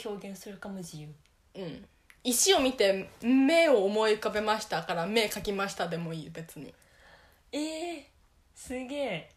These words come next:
Speaker 2: ちゃんと石描いとる人とかほとんどおらん。 <laughs>
Speaker 1: めっちゃリアルに石描かんの？なんか影つけてとか。
Speaker 2: おらんね。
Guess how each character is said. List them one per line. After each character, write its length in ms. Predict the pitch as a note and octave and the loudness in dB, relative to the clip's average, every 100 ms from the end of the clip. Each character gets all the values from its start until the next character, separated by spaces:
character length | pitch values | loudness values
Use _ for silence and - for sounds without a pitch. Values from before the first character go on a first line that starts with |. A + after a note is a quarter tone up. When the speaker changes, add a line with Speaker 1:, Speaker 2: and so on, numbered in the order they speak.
| _ | _
Speaker 2:
ち 80 | - | 2
ゃ 60 | F4 | 4
ん 100 | F#4 | 4
と 80 | F#4 | 0
石 240 | E4 - | -2 -2
描 140 | - | 0
い 60 | A3+ | 2
と 120 | B3 | 2
る 60 | A#3 | 2
人 180 | - - | -2 -8
と 60 | |
か 40 | F#3 | -8
ほ 140 | F3+ | -6
と 180 | E3 C#4+ | 4 4
ん 60 | |
ど 120 | G#3 F3 | 4 -2
お 60 | |
ら 160 | F3+ E3 | -2 -4
ん。 80 | A#3 - - - - - - - - _ - - | -4 -8 -8 -10 -12 -16 -20 -20 -20 _ -20 -20
<laughs> 1200 | - - - _ _ - - - - - - - | -20 -20 -20 _ _ -20 -20 -18 -12 -10 -10 -8
Speaker 1:
め 80 | |
っ 100 | A#3 A3+ | -10 -6
ち 120 | C4+ | -6
ゃ 40 | |
リ 140 | C#4 C#4 | -4 -2
ア 60 | |
ル 140 | A3+ G3 | -4 -6
に 180 | F#3 | -8
石 180 | F#3+ - | -10 -14
描 160 | - F#3 | -12 -12
か 140 | G3 | -10
ん 100 | F3+ | -10
の？ 80 | C#3+ C#3+ _ _ _ - _ _ | -12 -16 _ _ _ -20 _ _
な 80 | F#3+ | -12
ん 60 | |
か 80 | F3 | -12
影 320 | - G#3+ F3 E3 | -12 -10 -10 -10
つ 160 | - | -12
け 140 | - E3 | -14 -14
て 120 | E3 | -16
と 140 | E3 - | -18 -16
か。 100 | - | -8
Speaker 2:
お 140 | A3 | 2
ら 160 | A#3+ C#4+ | 8 8
ん 120 | G#3+ | 6
ね。 320 | F#3+ E3+ - | -2 -4 -6